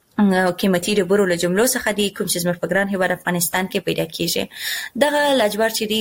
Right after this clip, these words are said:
لږ ګران بیه تیږه ده یا هم لږ ګران بیه ډبره ده، چې ډېر پخوا، اه، راهیسې، هغه څلور زره یا هم پنځه زره کاله مخکې د،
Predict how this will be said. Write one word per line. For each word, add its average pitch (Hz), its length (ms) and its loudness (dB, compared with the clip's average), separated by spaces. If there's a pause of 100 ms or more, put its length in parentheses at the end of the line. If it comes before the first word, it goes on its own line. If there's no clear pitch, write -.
(100)
لږ 202 200 2
ګران 165 240 0
بیه 202 280 2
تیږه 202 380 0
ده 180 60 4 (100)
یا 170 120 0
هم 180 100 0 (100)
لږ 175 120 4 (100)
ګران 165 260 0
بیه 208 240 2
ډبره 190 360 0
ده، 185 80 4
چې 175 140 -2 (140)
ډېر 254 240 2
پخوا، 208 420 0
اه، - 580 -4 (400)
راهیسې، 196 320 0
هغه 202 160 2
څلور 208 340 2 (100)
زره 208 100 0
یا 196 180 0
هم 196 140 -2
پنځه 185 280 -2
زره 196 120 0
کاله 190 280 -2
مخکې 220 460 -2 (380)
د، 190 40 -2